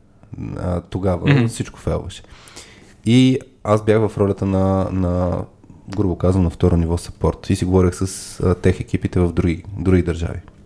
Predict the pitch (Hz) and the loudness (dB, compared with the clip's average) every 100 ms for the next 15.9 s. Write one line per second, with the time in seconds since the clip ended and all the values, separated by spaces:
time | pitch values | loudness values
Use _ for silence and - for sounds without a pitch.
0 | - 95 90 - 101 90 92 90 90 - | -2 2 2 2 -2 2 4 4 2 0
1 | 87 - 85 87 85 - - - 90 90 | 0 2 0 0 -2 -6 -20 -6 -4 -2
2 | - 92 87 82 80 90 87 - 85 85 | 0 0 0 0 0 0 0 -2 -2 0
3 | 82 82 85 - - 131 117 113 82 - | 0 0 -2 -4 -2 0 0 -2 -8 -6
4 | 87 82 90 - - 78 90 - - - | -4 -2 -4 -8 -6 -4 -6 -10 -20 -18
5 | - - - - - - - - 98 95 | -14 -12 -14 -16 -20 -20 -18 0 4 6
6 | 92 95 95 - - 90 - 113 - 104 | 4 0 -4 -6 -6 -4 2 0 2 0
7 | 104 - 90 82 - - - 87 - - | 0 2 0 0 -4 -4 -2 -2 -4 -16
8 | - - _ _ _ - 92 85 76 - | -20 -20 _ _ _ -4 -2 0 -2 -6
9 | - - 92 95 147 - - - - _ | -12 -2 2 2 2 -2 -14 -18 -20 _
10 | _ _ _ _ _ _ _ - - - | _ _ _ _ _ _ _ -18 -16 -12
11 | - 80 82 98 85 - 82 - 82 92 | -4 -2 0 0 0 -4 -8 -6 0 2
12 | 87 - - 85 - 101 90 90 87 85 | 2 -2 -6 -6 -2 0 2 2 0 -2
13 | 85 104 101 92 - 85 - 95 98 - | 0 2 4 2 0 -4 0 2 2 0
14 | 76 87 87 - 92 - 85 - 85 85 | -2 0 0 0 0 -2 -4 -2 -2 -2
15 | - 92 87 - 85 87 107 - 123 | 0 2 2 0 2 4 2 2 -2